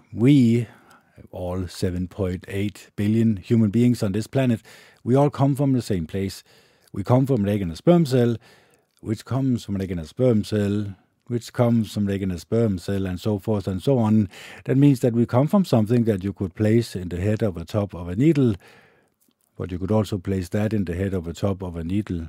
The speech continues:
That's our father and mother. But you could also place that in the head of a top of a needle. That's our grandfather and grandmother, and so forth and so on. That means that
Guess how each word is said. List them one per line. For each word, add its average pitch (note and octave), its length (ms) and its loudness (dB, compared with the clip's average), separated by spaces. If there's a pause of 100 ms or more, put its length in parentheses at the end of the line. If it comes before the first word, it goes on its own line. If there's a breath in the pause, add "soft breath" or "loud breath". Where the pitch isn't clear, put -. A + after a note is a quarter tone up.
That's E2+ 260 -12
our D#2+ 340 -12
father F#2+ 480 -4
and E2+ 140 -8
mother. A2+ 340 -2 (640 soft breath)
But G2 120 -8
you G#2 100 -4
could G#2 120 -4
also G#2+ 260 -2
place F#2 300 -6
that G#2+ 240 0
in - 100 0
the F#2+ 140 -4
head G2 160 -2
of F#2+ 160 -4
a F2+ 60 -6
top G2 360 -4
of F#2 140 -10
a F2+ 60 -4
needle. G2+ 380 -2
That's F2+ 280 -8
our E2 400 -10
grandfather F2+ 800 -4
and F2 240 -8
grandmother, G2 680 -2 (480 soft breath)
and D#3 380 -2
so E2+ 220 -6
forth F2+ 300 -4
and F#2+ 140 -4
so B2+ 200 0
on. D#2+ 240 -4 (600 soft breath)
That F#2+ 120 -4
means B2 260 2
that A2 260 2